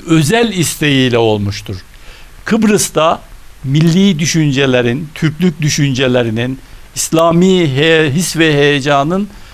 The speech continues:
fazlaca dejenere olduğu ve bozulduğu düşünülerek milli ruh ve heyecana sahip, inançlı ve şair, sevilen birinin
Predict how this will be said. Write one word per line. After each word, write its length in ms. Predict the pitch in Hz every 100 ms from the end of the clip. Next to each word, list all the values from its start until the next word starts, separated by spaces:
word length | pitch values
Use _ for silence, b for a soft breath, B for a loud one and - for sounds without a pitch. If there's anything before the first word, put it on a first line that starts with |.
| B - 127 127 - -
fazlaca 640 | - 160 160 220 196 170
dejenere 480 | 143 123 143 135 135
olduğu 540 | 135 131 113 139 175 180
ve 400 | 165 143 127 127
bozulduğu 720 | 139 135 127 135 143 135 104 -
düşünülerek 680 | 143 160 160 175 190 220 220 B B B B -
milli 480 | 127 147 165 202 185
ruh 200 | 202 214 156
ve 220 | 170 156
heyecana 600 | 147 160 139 156 151 165
sahip, 460 | - 151 143 123 151 - b b - 156
inançlı 840 | 165 175 165 - 196 226 208 165 135 147
ve 140 | 170
şair, 720 | 156 - 139 151 170 165 117 - B B B -
sevilen 760 | - 147 147 156 214 220 185
birinin 640 | 151 139 135 147 208 233